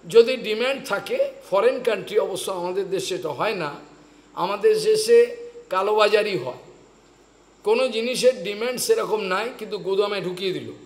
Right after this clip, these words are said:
দিয়ে আর্টিফিশিয়াল একটা ক্রাইসিস, আর্টিফিশিয়াল একটা ক্রাইসিস করে দিল,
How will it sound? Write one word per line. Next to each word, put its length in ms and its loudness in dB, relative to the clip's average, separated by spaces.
দিয়ে 140 6
আর্টিফিশিয়াল 760 -2
একটা 180 -4
ক্রাইসিস, 520 -4
আর্টিফিশিয়াল 640 2
একটা 200 -4
ক্রাইসিস 540 -2
করে 220 -4
দিল, 180 -10